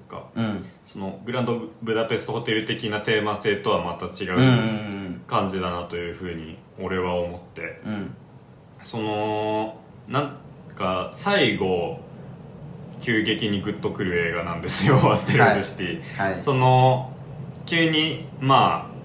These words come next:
Speaker 1: 宇宙人が現れた後、みんなが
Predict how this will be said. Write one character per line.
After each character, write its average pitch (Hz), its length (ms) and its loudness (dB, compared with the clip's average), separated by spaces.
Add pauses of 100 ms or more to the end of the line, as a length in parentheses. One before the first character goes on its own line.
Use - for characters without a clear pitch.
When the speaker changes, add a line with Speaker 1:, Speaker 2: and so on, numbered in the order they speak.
(380)
Speaker 1:
宇 127 100 -2
宙 156 220 6
人 107 260 2
が 90 380 0 (800)
現 104 100 2 (240)
れ 101 160 2
た 90 160 2
後、 87 500 -2 (760)
み 117 120 -4
ん 113 80 -2
な 113 140 4
が 87 320 0